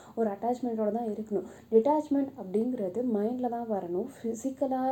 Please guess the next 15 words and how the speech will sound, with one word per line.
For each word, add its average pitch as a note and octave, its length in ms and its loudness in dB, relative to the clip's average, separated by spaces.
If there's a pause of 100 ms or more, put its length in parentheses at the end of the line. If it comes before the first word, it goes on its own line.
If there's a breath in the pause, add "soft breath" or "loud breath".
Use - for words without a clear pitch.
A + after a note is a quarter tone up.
(160)
இல்லைனாலும் G#3 720 -2 (300 loud breath)
ஒரு A3+ 160 0
மென்டலி C#4 560 2
வந்துட்டு A3+ 320 2
எல்லா A3+ 260 4
சிச்சுவேஷன்ஸ்லையும் A#3+ 760 2
நம்ம A3 120 -2
டிட்டாச் G#3+ 480 -4
ஆகி F#3+ 300 -6
நிக்கணும். F#3+ 400 -6 (300 loud breath)
So, - 160 2
இதுதான் A#3 420 4
டிட்டாச்மெண்ட் G#3+ 520 4
பத்தி G3 160 2
சொல்றது. E3+ 380 -2